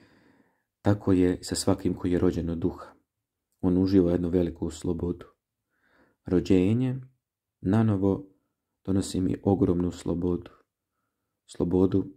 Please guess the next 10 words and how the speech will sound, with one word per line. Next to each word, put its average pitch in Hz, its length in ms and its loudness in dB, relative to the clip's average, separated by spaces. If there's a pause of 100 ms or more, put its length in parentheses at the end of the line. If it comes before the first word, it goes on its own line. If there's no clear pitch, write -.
(220)
jedno, 90 340 -2
jedno 92 280 2
veliko, 95 520 -2
duboko 95 500 -2
poznavanje 87 840 -4
i - 180 -6
otkrivanje 90 760 -2 (600)
onih 90 360 0
egzistencijalnih 85 1040 -2
pitanja. 90 680 -6